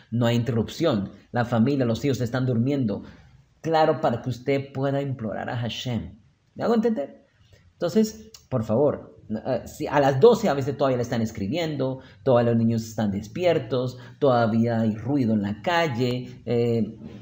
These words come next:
¿me hago entender? Entonces, por favor, a esa hora lo hacemos por mayor concentración.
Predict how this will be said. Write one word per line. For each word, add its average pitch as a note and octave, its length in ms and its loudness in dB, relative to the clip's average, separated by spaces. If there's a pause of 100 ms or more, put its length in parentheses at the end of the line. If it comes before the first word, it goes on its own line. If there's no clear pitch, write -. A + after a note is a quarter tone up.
¿me C#3 120 -6
hago D#3+ 140 0
entender? E3+ 440 -2
Entonces, E3 580 -4 (420)
por B2+ 140 0
favor, B2 400 4
a A#2 160 2
esa D3 180 4
hora D3 160 6
lo C3+ 80 4
hacemos C3+ 380 0
por D3+ 400 4
mayor A#2+ 480 0
concentración. A#2 960 -4